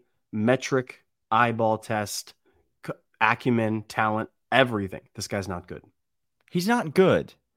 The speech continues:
Speaker 2: He's still better than Robbie Ashford because he can do two things.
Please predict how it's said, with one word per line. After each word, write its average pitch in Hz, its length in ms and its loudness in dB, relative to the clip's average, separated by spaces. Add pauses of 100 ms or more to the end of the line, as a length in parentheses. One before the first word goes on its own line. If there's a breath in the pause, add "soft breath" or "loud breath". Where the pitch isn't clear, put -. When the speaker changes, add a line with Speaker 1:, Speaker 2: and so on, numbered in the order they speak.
(680)
Speaker 2:
He's 269 200 0
still 262 240 4
better 180 680 4 (100)
than 135 240 2
Robbie 127 360 4
Ashford 92 680 -4 (140)
because 120 300 -2
he 165 140 0
can 147 200 -2
do 120 160 0
two 170 300 -4
things. - 520 -10